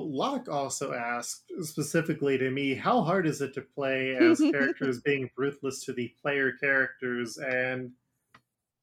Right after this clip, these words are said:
Speaker 1: uh, like, in the Thirteenth Age campaign where I mentioned there was a, like,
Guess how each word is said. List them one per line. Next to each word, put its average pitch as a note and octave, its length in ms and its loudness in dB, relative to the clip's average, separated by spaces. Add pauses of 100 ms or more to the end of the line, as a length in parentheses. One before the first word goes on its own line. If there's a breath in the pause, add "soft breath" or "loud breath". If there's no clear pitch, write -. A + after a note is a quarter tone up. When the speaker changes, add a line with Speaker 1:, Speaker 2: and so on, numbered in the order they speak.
(2000)
Speaker 1:
uh, C#3+ 840 8
like, D3+ 600 0
in F#3 80 4
the D#3+ 140 2
Thirteenth D#3+ 540 0
Age C#3 380 -4
campaign C3+ 600 -2
where B2+ 120 0
I B2 60 0
mentioned B2+ 360 -4
there B2+ 140 0
was A#2+ 160 -2
a, B2 140 -2
like, A#2 220 -4